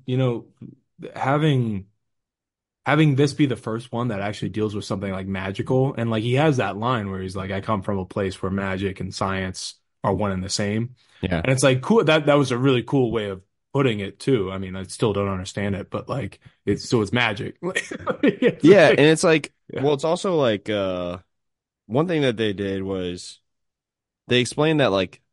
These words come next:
Speaker 2: the Norse gods are these,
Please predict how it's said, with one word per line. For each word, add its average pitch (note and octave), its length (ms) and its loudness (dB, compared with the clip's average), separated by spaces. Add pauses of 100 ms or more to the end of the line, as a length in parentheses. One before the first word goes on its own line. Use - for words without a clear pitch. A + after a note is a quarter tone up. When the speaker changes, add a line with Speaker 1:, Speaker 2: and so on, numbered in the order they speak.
(880)
Speaker 2:
the G#2 120 -4
Norse C3 320 2
gods G#2+ 720 -2 (1040)
are G#2+ 360 2
these, F#2 840 -6